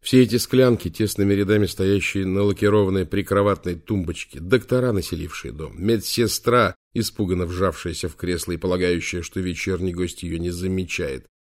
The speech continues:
это все мишура. Предсмертная бутафория, тщетные усилия очистить совесть соратников и родных.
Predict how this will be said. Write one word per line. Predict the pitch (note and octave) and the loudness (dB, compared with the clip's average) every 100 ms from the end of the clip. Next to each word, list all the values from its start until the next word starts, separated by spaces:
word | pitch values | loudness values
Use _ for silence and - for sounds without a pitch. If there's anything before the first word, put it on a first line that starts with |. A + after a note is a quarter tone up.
| _ _ | _ _
это | - - E2+ | -10 -8 -6
все | - D#2+ | -8 -10
мишура. | C#2 D#2 - - - - - _ _ _ _ | -10 -12 -12 -14 -16 -16 -18 _ _ _ _
Предсмертная | A2+ G#2 - G#2+ A#2 - A2 G#2 | 0 0 0 2 2 4 2 2
бутафория, | G#2 A2 A2 F#2 D#2 F2 | 0 -2 -4 -4 -6 -8
тщетные | - - B2+ A#2+ A#2 | 0 2 4 4 2
усилия | - G2+ - B2 G#2+ G#2 | 2 -4 -4 0 2 2
очистить | - G#2 - - A2 - - D#2 - | 0 -4 -6 -6 -6 -8 -12 -12 -8
совесть | - G#2 G2 E2 D#2+ - - - _ | -2 0 0 -2 -8 -12 -16 -20 _
соратников | - A#2 F#2+ E2+ - D#2+ - F2 - | -2 2 2 0 -6 -14 -10 -14 -12
и | F2 | -12
родных. | D#2+ C#2+ B1 - - | -12 -14 -18 -20 -20